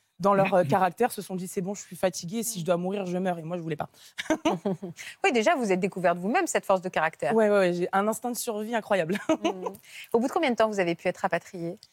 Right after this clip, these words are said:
Speaker 1: Euh, au bout de quinze jours. Au bout de quinze jours,
Speaker 3: Et
Speaker 1: on nous a rapatriés, parce que sinon, Quai d'Orsay nous considérait morts.
Speaker 3: Donc, quinze jours de stress aigu, hein ?
Speaker 1: Ben, en, après, c'était une volonté de notre part. On voulait rester
Speaker 3: Ouais.
Speaker 1: et aider. On voulait participer. Il y a eu, bah, de toute façon, après, j'ai eu une grosse période de culpabilité, justement, et je pense que si j'avais,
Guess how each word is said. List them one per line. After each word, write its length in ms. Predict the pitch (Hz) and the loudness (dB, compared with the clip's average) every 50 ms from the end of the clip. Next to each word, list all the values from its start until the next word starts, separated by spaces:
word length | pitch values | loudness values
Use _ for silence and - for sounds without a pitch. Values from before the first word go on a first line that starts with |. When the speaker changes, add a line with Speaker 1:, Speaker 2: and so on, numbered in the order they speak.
| _ _ _ 214 | _ _ _ 2
Speaker 1:
Euh, 200 | 214 214 214 208 - | 4 4 4 4 2
au 80 | 226 | 0
bout 140 | 208 208 269 | 0 0 -2
de 60 | - | -2
quinze 240 | - 285 269 269 240 | 0 0 0 0 -2
jours. 280 | 190 196 185 170 - - - | -4 -6 -8 -10 -10 -10 -8
Au 80 | 208 | -6
bout 120 | 185 202 214 | -6 -6 -6
de 60 | - | -6
quinze 200 | - 220 214 214 | -4 -4 -4 -4
jours, 140 | 196 233 220 | -4 -4 -4
Speaker 3:
Et 40 | 208 | -4
Speaker 1:
on 20 | |
nous 140 | 202 185 190 | -4 -2 0
a 40 | 180 | 0
rapatriés, 400 | 180 175 - 180 - - 226 247 | 0 2 0 -2 -4 -4 -8 -8
parce 80 | - | -8
que 80 | - 208 | -8 -10
sinon, 240 | - - 214 220 214 | -8 -6 -6 -6 -4
Quai 140 | - 202 | -2 0
d'Orsay 280 | 190 185 175 - - 208 | 0 0 0 -2 -4 -8
nous 80 | 202 180 | -10 -10
considérait 420 | - 185 180 - 170 175 165 165 | -10 -10 -12 -8 -6 -4 -4 -2
morts. 260 | 165 156 - - _ _ _ _ _ _ _ _ - | -2 -4 -6 -8 _ _ _ _ _ _ _ _ -6
Speaker 3:
Donc, 120 | 190 185 _ _ _ - | -6 -6 _ _ _ -4
quinze 240 | - 226 233 220 220 | -2 -2 -2 -2 -2
jours 140 | 254 247 | -2 -2
de 80 | 208 214 | 0 -2
stress 380 | 190 - - - 233 233 - - | -4 -4 -2 0 -2 0 0 -2
aigu, 200 | 202 208 294 427 453 277 | -2 0 0 0 0 0
hein ? 160 | 214 269 - _ _ _ _ _ _ _ _ _ _ | 0 -2 -4 _ _ _ _ _ _ _ _ _ _
Speaker 1:
Ben, 120 | - 202 202 | 4 4 4
en, 100 | 208 - - | 4 4 2
après, 240 | 208 202 - 277 262 | 0 0 0 -2 -6
c'était 200 | 254 208 - 220 | -6 -4 -6 -6
une 60 | 208 | -6
volonté 340 | 185 208 208 214 196 240 208 | -6 -6 -6 -6 -6 -6 -6
de 60 | 208 | -4
notre 160 | 202 185 - | -6 -6 -6
part. 280 | - - 160 - - _ _ | -6 -10 -10 -12 -16 _ _
On 80 | 208 196 | -8 -6
voulait 260 | 185 190 208 202 202 | -4 -2 0 0 2
rester 480 | 196 214 226 214 - - 247 247 254 196 | 2 2 0 0 -2 -2 -2 -2 -2 0
Speaker 3:
Ouais. 140 | 190 196 | 0 -2
Speaker 1:
et 140 | 185 - 196 | -2 0 0
aider. 260 | 208 175 180 165 160 - _ _ _ _ _ _ 180 | -2 -2 -2 -4 -6 -8 _ _ _ _ _ _ -6
On 60 | 185 | -4
voulait 280 | 175 165 202 214 233 | -4 -2 -2 -2 -2
participer. 760 | - - 226 208 - - - 208 - - 202 - - - - - _ _ _ _ _ _ _ _ | 0 0 0 -2 0 -2 -4 -4 -4 -4 -6 -6 -8 -8 -8 -10 _ _ _ _ _ _ _ _
Il 80 | 170 170 | -4 0
y 60 | 180 | 0
a 60 | 175 175 170 | 2 2 0
eu, 40 | 165 | -2
bah, 240 | 165 170 180 175 175 | 0 0 0 0 0
de 60 | 165 | -2
toute 80 | 160 | -2
façon, 180 | - 196 - 240 | -4 -2 0 -2
après, 180 | 214 - 240 214 | -2 0 -2 -2
j'ai 100 | 190 190 | -2 -2
eu 20 | |
une 80 | 175 170 | -4 -4
grosse 160 | 170 196 - | -6 -4 -2
période 200 | - 190 190 180 | -2 -2 0 0
de 60 | 180 | -2
culpabilité, 560 | 170 - 180 - 180 165 175 170 165 - 202 | -4 -4 -4 -2 -2 -2 -2 -4 -6 -6 -6
justement, 440 | 180 185 170 - 190 190 214 233 220 | -6 -6 -6 -6 -4 -2 0 0 0
et 100 | 190 185 | -2 -4
je 80 | 165 - | -6 -6
pense 160 | 214 220 - | -8 -8 -6
que 80 | - | -6
si 140 | 180 - 226 | -8 -8 -6
j'avais, 260 | 196 196 175 175 165 | -4 -4 -2 -2 -4